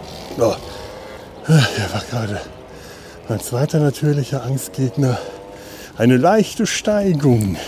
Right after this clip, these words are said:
Nein, das ist der Angstgegner von Gregor. Hallo Gregor. Ja, und die nächste leichte Steigung. <laughs> Wenn ich ein altes Design nehme,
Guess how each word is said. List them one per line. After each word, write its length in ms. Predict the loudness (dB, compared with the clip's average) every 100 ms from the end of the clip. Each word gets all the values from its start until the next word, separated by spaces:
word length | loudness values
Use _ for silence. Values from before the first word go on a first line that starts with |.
| -10 -6
Nein, 220 | -2 -2 -4 -12 -14 -12 -12 -14
das 120 | -12 -8
ist 160 | -4
der 120 | -2
Angstgegner 540 | -2 -6 -6 -4 -2 0
von 180 | 0 -2
Gregor. 600 | 2 2 4 2 2 -4 -10 -16 -18 -16 -16 -18 -20 -20 -12
Hallo 240 | -8 -8 -8 -8
Gregor. 400 | -10 -4 2 2 0 -16 -18 -16 -14 -14 -18 -20 -20 -14 -8
Ja, 80 | -6 -4 -2
und 120 | -2
die 60 |
nächste 340 | -2 -4 -6 -8 -8 -8
leichte 340 | -6 -6 -6
Steigung. 560 | -6 -4 -6 -6 -6 -8 -10 -12 -12 -16 -18 -20 -10 -6 -6 -6 -10 -6 0
<laughs> 80 | 0 0 -16 -16 -18 -18 -18 -18 -18 -14 -8 -6 -6 -6 -12 -18 -20 -20 -20 -18 -18 -14 0
Wenn 120 | 4
ich 260 | 4 2 -10 -10 -10 -12 -14 -18 -20 -20 -18 -18 -18 -18 -20 -20 -20 -8
ein 180 | -6 -2
altes 380 | 0 0 -2 -4
Design 540 | -4 -2 0 -2 -4 -8 -12 -14 -10
nehme, 400 | -4 -2 -2 -2